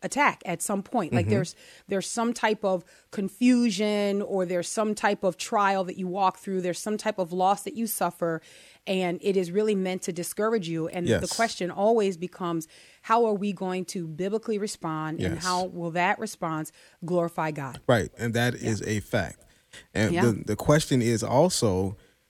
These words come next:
Speaker 2: can we get better at recognizing who's behind?
Speaker 1: Oh.
Speaker 2: Because look,
Speaker 1: Yes, that's
Speaker 2: the
Speaker 1: good.
Speaker 2: enemy works with our flesh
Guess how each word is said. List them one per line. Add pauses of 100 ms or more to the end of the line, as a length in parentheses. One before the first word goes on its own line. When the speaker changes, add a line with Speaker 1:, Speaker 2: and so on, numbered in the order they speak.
(720)
Speaker 2:
can
we
get
better
at
recognizing
who's
behind?
Speaker 1:
Oh. (280)
Speaker 2:
Because
look,
Speaker 1:
Yes,
that's
Speaker 2:
the
Speaker 1:
good.
Speaker 2:
enemy
works
with
our
flesh